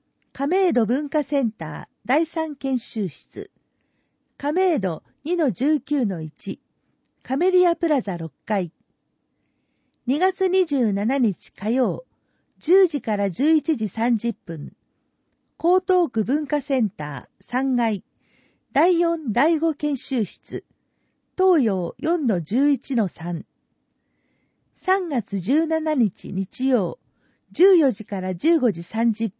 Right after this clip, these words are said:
分。豊洲文化センター第二研修室。豊洲二の二の十八。豊洲シビックセンター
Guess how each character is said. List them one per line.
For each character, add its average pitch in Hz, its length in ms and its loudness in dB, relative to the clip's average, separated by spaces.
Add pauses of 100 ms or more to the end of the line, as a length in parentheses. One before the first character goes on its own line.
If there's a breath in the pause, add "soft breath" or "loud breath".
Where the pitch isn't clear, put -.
分。 156 260 -10 (760)
豊 330 220 4
洲 349 220 2
文 320 240 -2
化 320 160 0
セ 311 240 0
ン 233 80 -2
タ 175 440 -6 (140)
ー - 60 -16
第 330 240 0
二 330 160 -4
研 285 260 -2
修 247 260 -2
室。 - 400 -10 (840)
豊 330 240 2
洲 - 320 -4 (140)
二 349 160 -2
の 294 160 0
二 277 160 0
の 220 160 0
十 240 240 0
八。 202 480 -8 (640)
豊 349 240 4
洲 - 160 -4
シ 320 160 -2
ビ 349 140 4
ッ - 100 -6
ク 339 120 0
セ 330 200 0
ン 262 80 -2
タ 185 160 -6
ー 151 280 -8